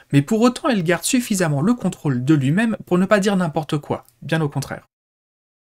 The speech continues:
Ici, Rudy se fait gronder par son père. On pourrait craindre qu'il réagisse avec violence. De fait, Rudy surclasse certainement son père en termes de puissance magique.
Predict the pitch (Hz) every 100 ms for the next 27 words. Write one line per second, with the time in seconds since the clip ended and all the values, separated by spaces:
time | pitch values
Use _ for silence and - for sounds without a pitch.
0 | _ _ _ _ 208 208 - 240 240 143
1 | 151 185 226 135 139 135 131 123 123 -
2 | - 135 - 208 247 - - _ - 147
3 | 214 220 - 339 262 151 - 160 135 131
4 | 117 131 233 208 156 151 151 175 107 -
5 | - - _ 120 117 214 - 135 139 151
6 | 180 - - 139 - 120 - - - 262
7 | 254 214 196 185 - 143 214 254 247 -
8 | 147 147 208 147 139 - 185 214 - 156
9 | 127 120 -